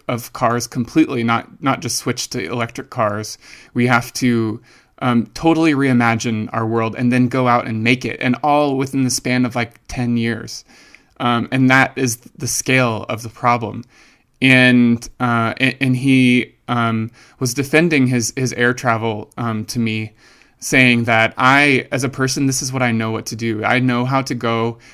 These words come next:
and talk about these problems and energize the community and,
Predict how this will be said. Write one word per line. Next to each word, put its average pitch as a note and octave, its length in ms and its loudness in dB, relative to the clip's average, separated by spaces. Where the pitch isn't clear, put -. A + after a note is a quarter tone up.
and B2 160 0
talk B2 240 2
about A#2 220 -2
these A2+ 140 -4
problems A#2+ 420 -2
and A#2 240 -4
energize A2+ 540 -4
the - 80 -20
community A2+ 640 -6
and, A2+ 400 -2